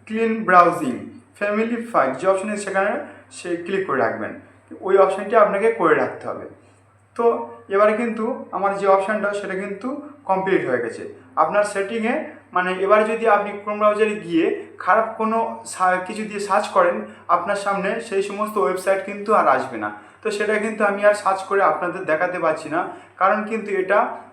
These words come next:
মানে, আর কি, YouTube পারমিশন দেওয়া রয়েছে, খারাপ কিছু, মানে, আর কি, সার্চ করা যাবে না। তো সেটা আমি সার্চ করে আপনাদের দেখাতে পারছি না। এবারে কিন্তু আপনার বাড়িতে যে কেউ যদি আপনার Chrome ব্রাউজারে গিয়ে খারাপ কিছু সার্চ করে,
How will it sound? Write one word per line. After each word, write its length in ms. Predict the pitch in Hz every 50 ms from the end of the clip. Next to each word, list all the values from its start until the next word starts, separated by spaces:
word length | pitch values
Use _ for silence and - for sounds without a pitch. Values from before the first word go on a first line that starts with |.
| -
মানে, 140 | 160 165 165 170
আর 60 | 160 160
কি, 60 | - 175 180
YouTube 320 | 196 208 208 220 226 226 226 - - - 180
পারমিশন 400 | 170 170 180 196 190 202 208 202 196
দেওয়া 140 | 190 180 175
রয়েছে, 260 | 165 165 156 - 175 196 190 - -
খারাপ 200 | - 160 147 - -
কিছু, 200 | 202 196 202 220 226 - - - 170
মানে, 140 | 165 165 170 165
আর 60 | 156 -
কি, 80 | 165 165 151 -
সার্চ 160 | 175 170 - - -
করা 140 | 175 170 160 135
যাবে 200 | 135 131 127 123 113 104
না। 60 | 87 - - - - - - -
তো 60 | - 190 -
সেটা 140 | 190 180 196 190
আমি 100 | 196 214 208
সার্চ 140 | - 170 170 - -
করে 100 | 185 190 180
আপনাদের 240 | 170 165 170 175 190 170 147
দেখাতে 260 | 139 131 127 123 127 117
পারছি 200 | 113 101 - - 110 104
না। 40 | 95 - - - - - - - 180
এবারে 180 | 202 214 220 220 226
কিন্তু 260 | 240 220 214 214 214 214 220 220 - - - - -
আপনার 220 | 175 - 208 214 202 - 185
বাড়িতে 280 | 185 190 196 202 208 214 - -
যে 80 | 190 196 190
কেউ 140 | 220 214 220 233 233 226 - - - - 170
যদি 180 | 190 190 190 196 196 190
আপনার 180 | 185 190 196 190 -
Chrome 180 | - 208 208 202
ব্রাউজারে 300 | 202 196 196 202 202 196 -
গিয়ে 140 | 190 185 185 - - - -
খারাপ 200 | - 180 190 190 190
কিছু 120 | 202 196 196 -
সার্চ 180 | - 175 185 - - 180
করে, 160 | 170 165 180